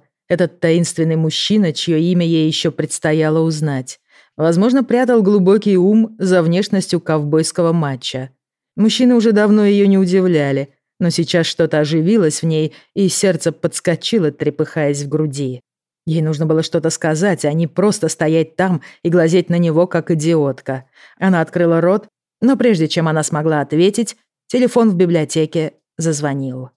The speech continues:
Голова Мэгги повернулась на звук, а всё тело оцепенело. Все в комнате замерли, болтовня резко прекратилась, как будто запись выключили на середине песни.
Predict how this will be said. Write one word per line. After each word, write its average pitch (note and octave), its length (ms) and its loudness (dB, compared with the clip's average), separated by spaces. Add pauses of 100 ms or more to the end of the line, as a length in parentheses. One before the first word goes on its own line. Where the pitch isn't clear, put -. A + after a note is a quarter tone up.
(760)
Голова F3+ 320 0
Мэгги E3+ 280 0
повернулась D#3+ 600 -2
на D#3+ 140 -4
звук, C#3 400 -8 (240)
а E3+ 80 -6
всё E3+ 160 -2
тело E3+ 280 0
оцепенело. D3+ 720 -4 (300)
Все F3 160 -2
в - 40 -20
комнате D#3 360 -2
замерли, F3 500 0 (260)
болтовня F#3+ 440 2
резко G3 260 0
прекратилась, F3 800 -2
как F3+ 180 -2
будто E3+ 220 0
запись F3+ 420 0
выключили F#3+ 460 0
на E3+ 100 2
середине D#3+ 520 -2
песни. C#3 560 -6